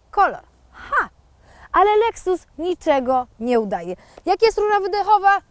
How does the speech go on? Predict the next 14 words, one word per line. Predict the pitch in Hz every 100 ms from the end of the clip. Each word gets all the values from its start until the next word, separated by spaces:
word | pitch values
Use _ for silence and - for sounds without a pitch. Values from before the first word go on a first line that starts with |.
| _ _ _
to | 415
jest | 415 415 -
rura | 415 381
wydechowa, | 381 381 359 415 320 254
a | 226
nie | 285 370
jakieś | 359 330 311 - _ -
plastikowe, | 339 359 - 330 349 330 311 233
dziwne | 247 311 294 262 233 _
coś. | - - - - - _ _ _ _ _ _
Jak | - 254
są | 330
wloty | 320 381 381
powietrza, | - 330 330 311 349